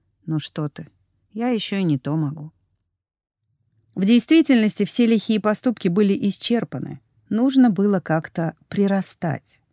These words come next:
Я купила глубокую шляпку без полей в стиле тридцатых и пришла в ней в кинотеатр,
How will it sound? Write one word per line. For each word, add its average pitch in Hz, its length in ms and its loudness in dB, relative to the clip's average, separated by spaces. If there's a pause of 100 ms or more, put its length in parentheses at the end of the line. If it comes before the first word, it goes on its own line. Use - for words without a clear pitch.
(480)
Я 302 160 2
купила 240 380 2
глубокую 175 500 2
шляпку 254 420 0
без 220 200 0
полей 220 320 2
в - 60 -6
стиле 214 300 2
тридцатых 196 720 -2 (300)
и 262 100 0
пришла 220 380 2
в 226 60 0
ней 208 140 2
в - 40 -8
кинотеатр, 151 680 0